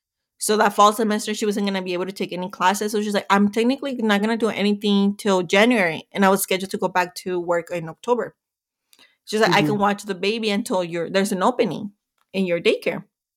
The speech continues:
Speaker 1: And so I was like, "Oh my God, yes, thank you, thank you so much." Like, that makes me feel more at peace that she's gonna be someone, with someone that loves my baby, that,
Speaker 2: Mm-hmm.
Speaker 1: you know, um,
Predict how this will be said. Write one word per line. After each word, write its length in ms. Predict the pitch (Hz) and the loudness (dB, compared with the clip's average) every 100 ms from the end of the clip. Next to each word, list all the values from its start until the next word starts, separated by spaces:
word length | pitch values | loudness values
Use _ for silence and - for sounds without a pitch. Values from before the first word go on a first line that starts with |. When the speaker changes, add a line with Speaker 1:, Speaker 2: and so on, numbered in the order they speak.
| _ _ _ _ _ _ _ | _ _ _ _ _ _ _
Speaker 1:
And 200 | 202 190 | -4 0
so 100 | 185 | 2
I 20 | |
was 100 | 180 | 2
like, 120 | 175 - | 2 2
"Oh 80 | 233 | 2
my 140 | 240 | 4
God, 260 | 220 190 180 | 4 2 2
yes, 240 | 190 185 - | 0 0 -2
thank 360 | 196 202 202 196 | 0 2 0 -4
you, 80 | 196 | -6
thank 220 | 185 185 | -6 -8
you 60 | |
so 180 | 180 180 | -8 -8
much." 280 | 160 143 139 | -6 -8 -8
Like, 220 | 156 - _ _ _ - | -10 -10 _ _ _ 2
that 160 | 202 | 2
makes 220 | 214 214 214 | 4 0 -2
me 140 | 208 | -2
feel 200 | 202 185 | 0 -2
more 200 | 180 175 | -2 -4
at 200 | 165 - | -4 -6
peace 440 | 269 277 269 262 | -2 0 2 2
that 120 | 240 233 | 0 -2
she's 140 | 196 | -4
gonna 160 | 196 180 | -4 -6
be 80 | |
someone, 420 | 175 185 165 160 - | -6 -8 -8 -10 -12
with 220 | 185 185 | -8 -4
someone 240 | 190 180 175 | -2 -2 -4
that 160 | 160 | -2
loves 460 | 185 240 233 262 226 | 4 6 6 2 -4
my 180 | 220 214 | -2 0
baby, 680 | 214 214 196 202 202 202 190 | 0 0 -2 -2 0 0 -2
that, 360 | 165 156 - _ _ _ | -4 -6 -8 _ _ _
Speaker 2:
Mm-hmm. 320 | 185 165 151 151 | -6 -4 -6 -8
Speaker 1:
you 120 | 175 | -6
know, 340 | 175 180 180 - | -4 -2 -4 -4
um, 440 | 170 170 165 180 | -6 -4 -6 -12